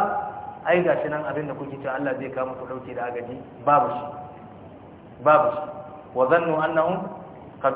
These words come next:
kuzibu," har su ɗauka cewa ai sun karyata manzannin kuma alƙawarin da aka yi musu na nasara babu shi. Ai, "Wa zanna al-qawmu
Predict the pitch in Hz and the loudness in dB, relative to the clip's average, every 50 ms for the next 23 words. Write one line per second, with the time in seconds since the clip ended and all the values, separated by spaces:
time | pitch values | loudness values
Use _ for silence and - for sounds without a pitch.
0 | - - 165 160 147 139 123 123 120 - 175 185 180 175 - - - 165 175 180 | 2 0 0 2 2 0 0 2 6 8 8 8 8 6 2 0 4 6 6 8
1 | 170 165 165 143 - - 160 151 143 147 156 170 - - - - - - - - | 8 8 6 6 6 4 0 2 6 10 12 12 12 10 8 4 0 -2 -4 -6
2 | - - - - - - 151 165 165 160 170 165 165 165 165 170 165 165 156 156 | -8 -12 -12 -4 2 4 6 6 6 4 2 -2 -2 0 2 2 4 4 2 2
3 | 160 143 139 139 139 135 131 135 139 156 165 151 - - 160 165 175 185 202 - | 2 0 0 0 -2 -2 -4 -4 -2 -2 -2 -2 0 0 4 6 8 8 8 8
4 | - - - - - - - - - - - - - 147 151 156 151 - 175 180 | 6 2 -2 -4 -6 -10 -10 -12 -14 -14 -6 2 4 6 6 6 6 6 8 8
5 | 170 165 160 165 175 190 - 165 - 175 180 175 175 156 156 160 165 165 165 151 | 8 8 8 6 2 2 0 -2 0 0 0 2 2 0 0 0 -2 -4 -4 -2
6 | 143 156 160 165 165 156 165 180 180 180 170 151 156 - - - - - - - | 0 2 2 2 2 4 6 10 12 12 12 10 8 4 0 -2 -4 -6 -2 8
7 | 123 156 165 170 165 165 165 - 131 - 135 123 123 - - - - - - - | 12 12 12 12 12 12 10 4 2 0 -2 -4 -6 -8 -10 -12 -14 -14 -16 -16
8 | - - - - - - - - - - - - - - 139 151 175 175 165 165 | -16 -16 -18 -18 -18 -18 -18 -18 -18 -18 -18 -16 -4 4 8 8 10 10 10 8
9 | 165 165 175 180 185 185 180 175 165 160 151 - - 175 175 170 156 - 127 - | 8 8 8 6 6 6 4 4 4 4 4 6 8 10 10 10 8 6 2 -2
10 | - | -4